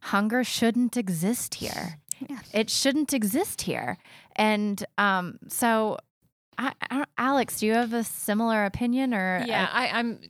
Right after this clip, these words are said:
Speaker 3: yeah, it, it comes down very much, and it almost even goes back to that original quote with Jesus, because I feel like he is saying,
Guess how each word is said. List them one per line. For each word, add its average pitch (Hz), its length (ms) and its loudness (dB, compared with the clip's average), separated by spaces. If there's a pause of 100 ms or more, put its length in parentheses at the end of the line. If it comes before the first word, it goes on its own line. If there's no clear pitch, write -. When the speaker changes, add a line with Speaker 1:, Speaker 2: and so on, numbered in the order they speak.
(220)
Speaker 3:
yeah, 233 140 -4
it, 226 360 -6
it 208 140 -4
comes 220 320 -4
down 180 260 2
very 180 240 -2
much, 180 300 -4
and 208 80 -6
it - 80 -8
almost 226 400 -4 (100)
even 202 220 -6
goes 175 220 -6
back 175 240 -4
to 180 100 -12
that 170 160 -6
original 170 380 -8
quote 185 300 -6
with 165 200 -10
Jesus, 185 480 -4
because 185 280 -8
I 185 100 -2
feel 202 280 -2
like 180 240 0
he 202 380 -2
is 180 260 -4
saying, 170 720 -4